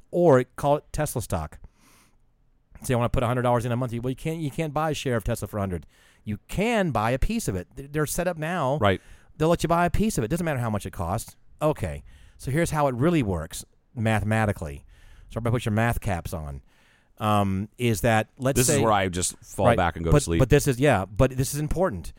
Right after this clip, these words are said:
Speaker 2: Yeah.
Speaker 1: So the, the stock, pr-, I'm using Tesla again because everybody knows Tesla. You love 'em, you hate 'em, who gives a fuck? So it's a brand new,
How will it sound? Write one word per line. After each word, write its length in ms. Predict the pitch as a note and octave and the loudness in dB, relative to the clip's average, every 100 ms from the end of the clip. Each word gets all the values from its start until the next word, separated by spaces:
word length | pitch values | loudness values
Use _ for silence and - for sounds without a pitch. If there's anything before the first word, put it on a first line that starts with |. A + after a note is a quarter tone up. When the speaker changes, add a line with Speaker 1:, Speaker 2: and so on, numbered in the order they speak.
| _ | _
Speaker 2:
Yeah. 140 | - D#2+ | -8 -8
Speaker 1:
So 480 | - D3 B2 A#2 - - | 0 4 4 4 0 -6
the, 380 | B2 A#2+ A#2 A#2 | 0 2 0 -4
the 480 | A2 A#2+ A2+ A2 G#2+ _ _ _ _ | -4 -2 0 -4 -8 _ _ _ _
stock, 400 | - - D3+ D3+ | -10 0 2 2
pr-, 180 | - D3+ C#3+ | 0 -4 -2
I'm 160 | B2+ | -2
using 220 | A#2+ B2+ A#2 | -2 -2 -2
Tesla 300 | C3 A#2+ A2+ | -2 -2 0
again 140 | A2 | 0
because 140 | A2 G#2 | 2 2
everybody 200 | A2 A2 | 2 4
knows 180 | A2+ | 2
Tesla. 300 | - A#2 - | 2 -2 -2
You 80 | G#2 | -2
love 160 | G2 A2 | 0 0
'em, 80 | A#2 | 0
you 80 | A2 | 0
hate 160 | A#2 | 2
'em, 100 | A#2 | 0
who 60 | A2 | 0
gives 160 | G#2 F#2 | -2 -6
a 40 | |
fuck? 280 | - C#2 - - _ _ - | -8 -12 -14 -20 _ _ -8
So 440 | - A2 G#2 G#2 | -2 0 0 -2
it's 100 | G#2 | -8
a 40 | G2+ | -4
brand 180 | A2 | 0
new, 80 | A2+ | 0